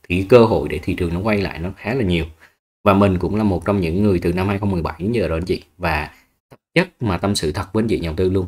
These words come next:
là mình kiếm được tiền có tới mình chơi những cái bộ môn thể thao như golf đồ này nọ là nhờ vào chứng khoán hết. Còn nếu như mình làm công ăn lương ở bên ngoài thì rất là khó. Tuy nhiên nó nhờ vào cái thị trường chứng khoán nhiều. Và mình kiếm được tiền ở trên cái thị trường tài chính này.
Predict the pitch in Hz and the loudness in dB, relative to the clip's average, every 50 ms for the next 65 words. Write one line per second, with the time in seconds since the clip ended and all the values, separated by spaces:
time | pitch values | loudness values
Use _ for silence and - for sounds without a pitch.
0 | 92 - - 85 82 80 78 80 78 78 78 - - 113 117 147 170 180 185 107 | -6 -10 -10 -8 -6 -4 -4 -4 -4 -4 0 4 6 6 6 6 2 0 2 2
1 | 92 82 82 - - _ - 101 98 90 80 80 - - - - - _ _ _ | 2 2 -2 -8 -2 _ 4 4 6 4 2 -2 -6 -12 -18 -20 -20 _ _ _
2 | _ - 95 92 104 123 127 - 113 104 104 117 135 143 120 92 87 85 - - | _ -2 0 0 0 -2 -2 0 0 0 0 0 0 -2 -2 -2 -2 0 2 4
3 | 104 104 101 98 90 76 82 101 - - - 78 85 92 95 95 92 - - - | 4 6 4 2 2 -2 -2 -2 -2 -2 -2 -2 0 0 0 -2 -2 -6 -10 -10
4 | - - 101 98 107 104 98 - _ - 101 98 92 95 107 135 160 156 - - | -4 0 0 2 2 0 -2 -4 _ -6 -4 -2 2 4 4 4 4 2 -2 -2
5 | 90 82 78 80 78 76 76 73 - - - _ _ _ _ _ _ _ _ 80 | -2 -2 -2 -2 -4 -4 -4 -6 -10 -12 -16 _ _ _ _ _ _ _ _ -4
6 | 82 85 82 78 82 80 78 85 104 104 104 110 117 127 139 143 - - _ - | -2 -2 -2 -2 -2 -4 -4 -2 -2 -2 -2 -2 -4 -4 -4 -6 -8 -12 _ -20
7 | - _ _ _ _ - 92 92 98 117 135 139 127 113 104 101 92 87 87 90 | -20 _ _ _ _ -2 2 4 4 4 6 4 4 4 4 4 2 2 2 2
8 | 87 82 80 80 80 80 78 78 98 98 104 107 107 107 107 107 107 110 110 107 | 0 0 0 0 -2 -4 -4 -2 -2 0 0 2 2 2 4 6 6 6 6 6
9 | 107 98 80 80 95 98 104 101 98 90 82 78 78 80 85 80 117 151 151 127 | 2 0 0 0 0 0 0 0 0 0 0 -2 -6 -8 -8 -6 -4 -4 -4 -4
10 | - - 92 87 92 - - - _ _ - 98 101 101 95 98 104 107 104 90 | -6 -6 -4 -4 -4 -6 -10 -16 _ _ 0 2 2 2 2 2 2 2 2 2
11 | 82 76 80 78 80 - - - 78 71 82 80 73 - 90 92 92 104 107 - | 0 -2 -4 -4 -6 -6 -6 -6 -6 -4 -4 -6 -6 -6 -8 -8 -10 -10 -14 -18
12 | _ _ - 95 85 80 78 78 - - _ _ _ _ - - _ - 85 80 | _ _ -4 -4 -2 -2 -4 -6 -10 -18 _ _ _ _ -20 -12 _ -4 -4 -2
13 | 80 80 101 98 110 120 120 95 92 - - - - 98 85 80 78 80 80 - | -2 0 2 2 4 4 2 2 0 -2 -2 0 2 2 2 0 -2 -6 -8 -8
14 | 78 80 82 107 104 98 90 87 - - 90 90 90 92 76 73 80 76 73 76 | -8 -4 0 0 0 0 0 -4 -8 -10 -10 -6 -4 -4 -4 -4 -4 -4 -6 -6
15 | 73 90 90 101 107 87 - | -6 -6 -6 -6 -6 -8 -10